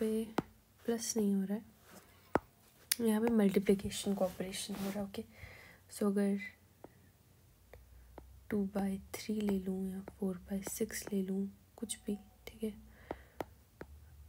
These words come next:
फ़ोर बाई नाइन for example, कोई भी इंटीजर भी ले सकता हूँ obviously, but for example ऐसा, तो वो भी इस set में belong कर रहा होगा,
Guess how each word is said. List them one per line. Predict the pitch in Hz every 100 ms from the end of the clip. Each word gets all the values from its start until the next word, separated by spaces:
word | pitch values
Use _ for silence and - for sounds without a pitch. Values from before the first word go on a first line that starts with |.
| - - - - - - - - - - _ - - - - - - - - - - -
फ़ोर | - - 196 196
बाई | 208
नाइन | 208 214 214 208 196 - - - -
for | 208
example, | 196 196 196 196 196 - - - - - - - - - - -
कोई | 240
भी | 254
इंटीजर | 233 214 208
भी | 208
ले | 196 196
सकता | - -
हूँ | 190 185
obviously, | 196 196 - 220
but | 233 - - - -
for | - 190
example | 180 202 196 220
ऐसा, | 202 - - - - - - - - - -
तो |
वो | 233 240 254 -
भी | - 320 320 - - - -
इस | 226 -
set | 196 -
में | 208 208
belong | 196 190 214 214 -
कर | 208
रहा | 202 185
होगा, | 208 226